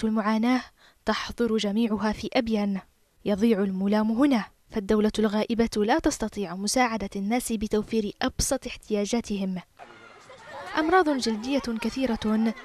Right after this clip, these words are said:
تنتشر في محافظة أبين، خاصة في مديريتي زنجبار وخنفر.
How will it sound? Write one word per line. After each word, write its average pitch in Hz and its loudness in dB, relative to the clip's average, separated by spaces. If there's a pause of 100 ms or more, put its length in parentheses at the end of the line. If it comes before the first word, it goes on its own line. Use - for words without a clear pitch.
(180)
تنتشر 247 0
في 226 -4
محافظة 220 -2 (100)
أبين، 240 0 (460)
خاصة 233 -2
في - -8
مديريتي 214 0
زنجبار 220 2
وخنفر. 220 0